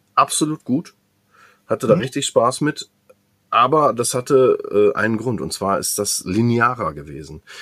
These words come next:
Speaker 1: Das ist ja mit den aktuellen, mit dem, mit dem Rebo-, mit den Reboots, den ersten beiden Teilen, halt nicht mehr der Fall.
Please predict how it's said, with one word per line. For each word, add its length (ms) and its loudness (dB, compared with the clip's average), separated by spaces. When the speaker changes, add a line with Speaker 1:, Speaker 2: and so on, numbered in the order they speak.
Speaker 1:
Das 180 2
ist 120 2
ja 120 4
mit 140 2
den 140 4
aktuellen, 720 4
mit 140 -8
dem, 180 2
mit 120 -2
dem 140 -2
Rebo-, 420 -2
mit 180 0
den 100 -2
Reboots, 540 0
den 120 0
ersten 240 -2
beiden 240 2
Teilen, 500 0
halt 220 0
nicht 160 2
mehr 100 6
der 140 -4
Fall. 300 -10